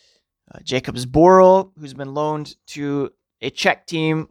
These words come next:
while the N H L tries to figure out what they're gonna do next. Um, those two guys especially should be able to step in and,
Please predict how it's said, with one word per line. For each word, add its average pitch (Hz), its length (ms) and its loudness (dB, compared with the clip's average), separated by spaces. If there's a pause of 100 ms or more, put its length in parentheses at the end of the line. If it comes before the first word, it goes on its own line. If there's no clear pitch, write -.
while 143 540 0
the 147 100 -4
N 143 80 0
H - 160 -6
L 143 100 4
tries 143 240 0
to 139 80 -6
figure 151 300 0
out 143 120 2
what 131 140 -2
they're 131 100 -4
gonna 135 180 -6
do 135 140 -6
next. 151 480 -2 (920)
Um, 127 540 -4 (100)
those 180 240 6
two 170 180 -4
guys 151 380 2
especially 120 800 -6 (140)
should 196 260 0
be 165 160 0
able 143 300 0
to 127 480 -8
step - 360 -4
in 131 380 -4 (500)
and, 131 400 -4